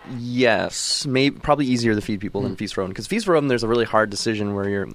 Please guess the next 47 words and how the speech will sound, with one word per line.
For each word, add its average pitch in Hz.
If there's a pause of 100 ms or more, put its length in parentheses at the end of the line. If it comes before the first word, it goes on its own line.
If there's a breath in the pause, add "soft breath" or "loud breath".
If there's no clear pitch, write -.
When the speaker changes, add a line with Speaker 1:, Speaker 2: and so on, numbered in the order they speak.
Speaker 1:
there, 120
Speaker 2:
There's 110
Speaker 1:
there 120
are 117
Speaker 2:
some 120
Speaker 1:
decision 156
Speaker 2:
shape, -
shape -
issues. 110
Speaker 1:
shape 233
issues 113
where 120
you're 113
looking 131
at 113
that 113
and 110
you're 110
like, 101
"Oh 123 (160)
man, 139
I 147
can, 131
I 139
can -
always 196
feed 214
my 156
f-, 123
this, 113
this, 113
these 113 (220)
r-, - (160)
boisterous 123
Vikings, 110
but 107 (600 loud breath)
do -
I -
want 95
to? -
<laughs> -
These 170
pieces 151
are 123
so 143
much 120
better." 131